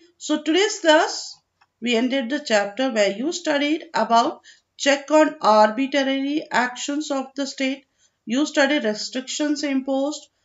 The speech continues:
You studied suspension of fundamental rights, fundamental duties you studied,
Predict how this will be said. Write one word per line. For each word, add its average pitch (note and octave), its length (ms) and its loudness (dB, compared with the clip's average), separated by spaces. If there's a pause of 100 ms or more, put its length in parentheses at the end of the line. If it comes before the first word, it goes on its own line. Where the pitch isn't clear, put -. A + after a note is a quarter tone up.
(180)
You C4 160 0
studied D4 500 0
suspension B3+ 760 -4
of C#4 160 -4
fundamental C4 720 0
rights, C4 480 -4 (340)
fundamental C#4 800 2
duties C4+ 520 -2
you C4 140 -2
studied, B3 540 -4